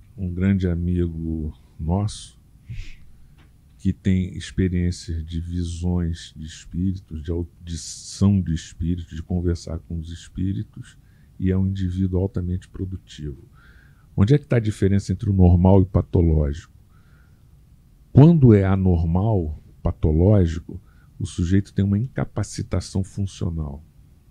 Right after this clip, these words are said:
Esse é uma, essa é uma linha vermelha. Se o sujeito tem uma experiência dessas, continua estudando, trabalhando normalmente, eu não tenho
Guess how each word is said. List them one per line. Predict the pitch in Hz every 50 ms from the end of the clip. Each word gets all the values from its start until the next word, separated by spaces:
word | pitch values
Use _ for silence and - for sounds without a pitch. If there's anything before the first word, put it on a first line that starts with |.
| - - - _ _ - _ -
Esse | 92 101 98 - - 104
é |
uma, | 95 92 90 - -
essa | - 101 - -
é | 107
uma | 104 98 92
linha | 87 87 90 101 101 104 101
vermelha. | 92 107 101 98 98 87 82 85 78 76 78 80 80 - - _ _ - - - - - - - - _
Se | - - 117
o |
sujeito | 110 - - - 117 110 107 107 113 135 156 156 - 156
tem | 127 - - - 143 151
uma | 147 143
experiência | 135 - - - 123 117 110 107 113 113 - - 113
dessas, | 104 95 85 82 78 76 78 - -
continua | - 101 101 92 - - 90 98 117 120
estudando, | 123 - - - 117 101 90 90 90 87 85 85
trabalhando | - - 82 85 82 85 82 82 87 87 85 80
normalmente, | 76 85 98 104 107 95 85 78 76 87 95 98 90 87 - - - - _ - _ - _ _ _ _ _ _ _ - - - - - _ - - - - _ _ _ -
eu | - 101 107
não | 110 113
tenho | 107 - 123 123 123 -